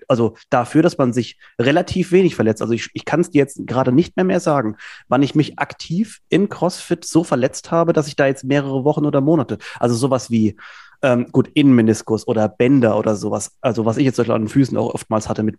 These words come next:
mit Bänderrissen mehrfach quasi an beiden Fü-, passiert einfach ganz wenig. Also man sieht es auch wirklich in der Box ganz, ganz wenig, dass sich die Leute da irgendwo so arg verletzen, weil es eben sehr schön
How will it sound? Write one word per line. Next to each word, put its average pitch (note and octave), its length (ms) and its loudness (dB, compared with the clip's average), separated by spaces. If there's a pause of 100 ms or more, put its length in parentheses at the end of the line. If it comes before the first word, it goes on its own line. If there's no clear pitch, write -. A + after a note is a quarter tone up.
mit - 180 -8
Bänderrissen A#2 540 2
mehrfach A#2 460 0
quasi A2 300 0
an A2+ 180 -2
beiden A2+ 260 -2
Fü-, - 80 -18 (400)
passiert - 340 -2
einfach - 320 -2 (120)
ganz F3+ 260 -2
wenig. D3+ 400 4
Also B2 220 2 (280)
man B2 140 2
sieht - 180 0
es - 120 -6
auch C3 160 0
wirklich C#3+ 320 -2
in C#3+ 40 2
der C3 100 4
Box - 340 -4 (100)
ganz, G3 300 0
ganz F3 300 -4
wenig, C#3+ 280 2
dass - 140 -4
sich - 80 -14
die - 80 -6
Leute C3 240 2
da A#2 140 0 (100)
irgendwo D#3 440 0
so C3 200 0
arg C3+ 180 -2
verletzen, B2 400 -2
weil A#2 160 2
es - 80 -16
eben A#2 220 -4
sehr B2+ 240 0
schön C3 320 -2